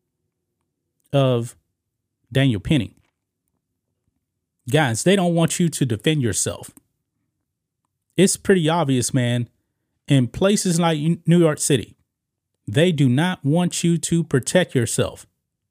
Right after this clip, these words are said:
Because if you try to protect yourself and protect other people,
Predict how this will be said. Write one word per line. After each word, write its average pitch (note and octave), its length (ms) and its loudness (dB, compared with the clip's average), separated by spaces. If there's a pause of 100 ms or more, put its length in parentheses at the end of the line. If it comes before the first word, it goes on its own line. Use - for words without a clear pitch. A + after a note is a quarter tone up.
(1800)
Because E3+ 420 0
if D#3 160 -2
you C#3+ 60 0
try G3 320 -2
to F#3 200 -2
protect - 400 -2
yourself C#3+ 380 0
and B2 120 -2
protect E3+ 380 -2
other B2+ 160 -2
people, - 500 -2